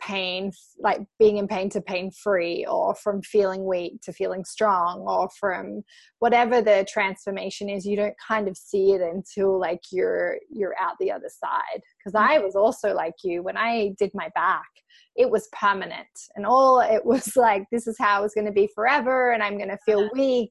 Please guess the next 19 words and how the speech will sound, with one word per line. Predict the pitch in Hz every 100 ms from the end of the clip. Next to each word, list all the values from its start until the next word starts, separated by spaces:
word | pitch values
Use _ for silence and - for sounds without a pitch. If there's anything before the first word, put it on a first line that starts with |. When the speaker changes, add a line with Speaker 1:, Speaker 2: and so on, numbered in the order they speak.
| 220
Speaker 1:
and | 208
broken. | 247 262 247 - 233 220 214 202
And | 196 190 185 190
it's | 202 196 - _ _
not | 247 247 247
till | 277 254
you | 247 226
go | 196 220
through | 220 220
the | 208 202
other | 190
<laughs> | 185
side | - 185 233 320 320
where | 220 226
you're | 311 262
like, | 240 226 208 233
"Okay, | - 359 403 170 - _ _ _ _ _ - -
it's | 226 -
impermanent. | 247 240 - 226 220 214 202 214